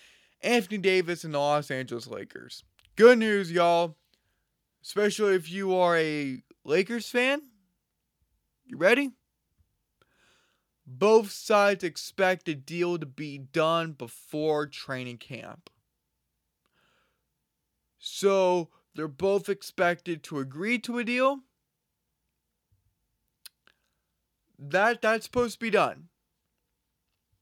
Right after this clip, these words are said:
Um, look, I, I didn't think Anthony Davis could be traded. I didn't think there was a world where the Lakers would want to trade Anthony Davis,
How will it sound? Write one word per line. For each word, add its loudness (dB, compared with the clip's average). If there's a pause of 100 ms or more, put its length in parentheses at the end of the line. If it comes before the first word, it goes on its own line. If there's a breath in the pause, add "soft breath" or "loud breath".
(1600 soft breath)
Um, 2 (360)
look, 8 (180)
I, 8 (440)
I 12
didn't 2
think -4
Anthony -2
Davis 2
could -8
be -10
traded. -6 (380 soft breath)
I 6
didn't -2
think -6
there -2
was 0
a -6
world 2
where 0
the -6
Lakers -6
would -10
want 4
to -2
trade -4
Anthony -14
Davis, -12